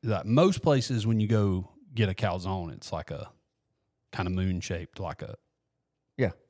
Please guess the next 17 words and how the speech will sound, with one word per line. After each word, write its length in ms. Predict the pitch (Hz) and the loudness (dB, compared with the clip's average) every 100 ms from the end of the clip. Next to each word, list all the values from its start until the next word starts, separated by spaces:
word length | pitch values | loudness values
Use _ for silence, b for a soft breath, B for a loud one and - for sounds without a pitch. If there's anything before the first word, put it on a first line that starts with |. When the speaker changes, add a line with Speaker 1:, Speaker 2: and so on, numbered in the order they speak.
| _ _ - | _ _ -4
Speaker 1:
you 160 | 101 | -2
know, 100 | 90 | -2
half 260 | - 117 92 | 0 0 0
circle 400 | - 92 - 90 | -4 -6 -6 -4
Speaker 2:
Yeah. 140 | 131 95 | 0 0
Speaker 1:
kinda 160 | 87 98 | -2 -4
thing, 140 | 90 | -4
folded 440 | - 95 90 85 | -4 -4 -4 -8
in 120 | 85 87 | -8 -8
half. 360 | 95 98 - _ _ - | -8 -8 -12 _ _ -6
Speaker 2:
Like 120 | 113 | -2
a 120 | 104 - _ _ - | -2 -4 _ _ -6
apple 260 | 101 - 85 | -6 -6 -12
pie 360 | - 90 87 - | -6 -6 -6 -10
kinda 260 | 85 80 - | -12 -10 -10
thing. 300 | 71 - - | -12 -12 -4
Speaker 1:
Yeah, 340 | 95 85 - | -2 -2 -6